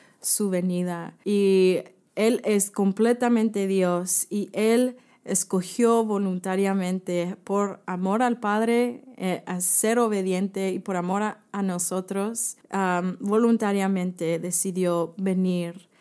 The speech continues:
al mundo como hombre para tomar nuestro <laughs> lugar. El, eh, la única forma que nosotros pudiéramos ser redimidos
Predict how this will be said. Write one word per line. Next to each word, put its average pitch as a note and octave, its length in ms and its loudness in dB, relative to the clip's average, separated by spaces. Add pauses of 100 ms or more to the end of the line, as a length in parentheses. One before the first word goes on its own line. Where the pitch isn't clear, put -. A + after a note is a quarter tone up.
al G3+ 180 -2
mundo F#3+ 520 2
como F3+ 360 -2
hombre F3 440 -4
para E3+ 260 -8
tomar F#3 500 -2
nuestro F#3 400 0
<laughs> G3 40 0
lugar. F3 580 -2
El, F3+ 280 -2 (180)
eh, F3+ 300 -2
la G3+ 200 2
única A#3+ 420 6
forma A3+ 600 4
que G3+ 140 -2
nosotros G3+ 580 2
pudiéramos G3 640 2
ser G3 340 2
redimidos G3+ 920 4